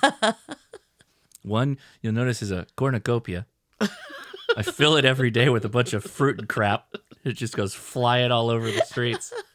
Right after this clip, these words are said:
Speaker 1: What's the next one?
Speaker 2: One of them,
Speaker 1: <laughs>
Speaker 2: also a cornucopia, but it's full of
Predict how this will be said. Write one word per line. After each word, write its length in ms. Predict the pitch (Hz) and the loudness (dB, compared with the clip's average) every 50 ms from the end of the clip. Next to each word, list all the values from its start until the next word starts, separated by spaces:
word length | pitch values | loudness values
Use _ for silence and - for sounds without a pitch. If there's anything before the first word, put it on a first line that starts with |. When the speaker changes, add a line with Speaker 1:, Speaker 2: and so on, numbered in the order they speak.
| - - - _ _ _ _ _ _ _ _ _ _ _ _ _ - - - - _ _ _ _ _ _ - - _ _ _ _ _ _ _ _ - - _ - - - - 135 107 - _ _ _ _ _ _ _ _ _ _ _ _ _ _ _ _ _ _ _ - - - - 381 339 - | -20 -20 -20 _ _ _ _ _ _ _ _ _ _ _ _ _ -20 -20 -20 -20 _ _ _ _ _ _ -20 -20 _ _ _ _ _ _ _ _ -20 -20 _ -20 -20 -18 -16 -18 -18 -20 _ _ _ _ _ _ _ _ _ _ _ _ _ _ _ _ _ _ _ -20 -14 -12 -10 -12 -10 -10
Speaker 1:
What's 240 | - 262 247 - - | -12 -12 -12 -12 -12
the 120 | - 254 | -10 -10
next 300 | 202 226 277 - - - | -10 -10 -12 -14 -14 -10
one? 460 | - - - - - 110 - - 123 117 | -6 -6 -6 -6 -6 -8 -12 -10 -8 -2
Speaker 2:
One 180 | 117 120 120 123 | 0 2 4 4
of 160 | 131 127 131 | 4 2 2
them, 320 | 139 135 135 139 151 156 - _ _ - 220 208 202 262 | 2 2 2 2 0 -4 -6 _ _ -4 -2 -2 -2 -4
Speaker 1:
<laughs> 360 | 269 269 - - - - - | -6 -8 -10 -16 -10 -2 0
Speaker 2:
also 400 | 120 123 - - - - - 110 | 2 4 4 4 2 2 0 0
a 40 | 104 | 0
cornucopia, 760 | - - 107 98 98 90 - 92 90 - - 90 95 113 135 - _ - | 0 -2 -4 -4 -4 -4 -4 -6 -4 -4 -4 -4 -4 -4 -8 -10 _ 0
but 120 | 233 254 - | 0 2 4
it's 280 | 453 494 508 - 494 494 | 4 6 6 6 6 6
full 220 | - 320 - 117 | 6 4 4 6
of 80 | - | 6